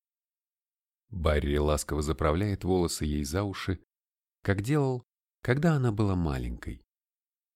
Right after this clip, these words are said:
«Нет, ты там, где тебе следует быть. Ты жива, и это на самом деле».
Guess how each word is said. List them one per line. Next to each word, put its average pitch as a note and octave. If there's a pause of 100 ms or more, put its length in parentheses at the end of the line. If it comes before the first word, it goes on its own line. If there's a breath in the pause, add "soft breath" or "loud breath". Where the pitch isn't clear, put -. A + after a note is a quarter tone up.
(520)
«Нет, D#2 (600)
ты F2
там, F2+ (340)
где E2
тебе F#2
следует C#2+
быть. C2 (1040)
Ты F2+
жива, E2+ (720)
и G#2+
это G#2+
на F2
самом E2
деле». B1+